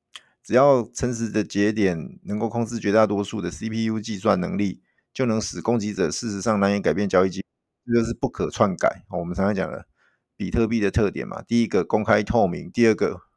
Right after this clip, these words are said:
不可篡改。好，该网络之强健之处在于它的结构之简洁性，节点之间的工作大部分彼此独立，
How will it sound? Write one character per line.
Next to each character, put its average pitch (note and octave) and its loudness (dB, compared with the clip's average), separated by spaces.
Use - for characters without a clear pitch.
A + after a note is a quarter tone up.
不 C3 -4
可 D#2+ -4
篡 F#2 -2
改。 - -6
好， G2+ 0
该 F3 4
网 B2 6
络 D3+ 4
之 C3+ -6
强 A2+ -2
健 B2+ 0
之 A2 -4
处 B2 0
在 A2+ 4
于 G2+ 0
它 A2 2
的 G#2 0
结 F2 -4
构 G2+ 2
之 - -12
简 E2 -6
洁 - -10
性， - -10
节 D3 2
点 C#3 4
之 B2+ -4
间 C3+ 0
的 C3 2
工 A#2+ 2
作 B2 4
大 B2 8
部 A#2+ 6
分 A2+ 2
彼 G2 -4
此 A2+ -10
独 F2 -6
立， G2 -6